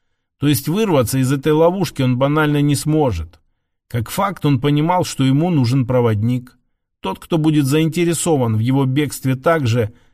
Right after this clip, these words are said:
как и в своем собственном спасении. Учитывая все то, что он слышал,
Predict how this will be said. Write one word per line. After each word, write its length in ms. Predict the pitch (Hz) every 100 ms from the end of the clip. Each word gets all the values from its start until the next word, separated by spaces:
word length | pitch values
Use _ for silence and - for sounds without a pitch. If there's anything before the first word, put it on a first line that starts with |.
| _
как 200 | - 139
и 40 | 175
в 60 |
своем 440 | 143 165 160 160 139
собственном 600 | 131 135 - 127 135 123
спасении. 840 | - 147 - 180 165 104 82 - _ _ _ _ -
Учитывая 540 | 123 214 214 214 190
все 180 | 147 190
то, 200 | 170 180
что 200 | - 147
он 100 | 147
слышал, 640 | - 202 208 - 80 82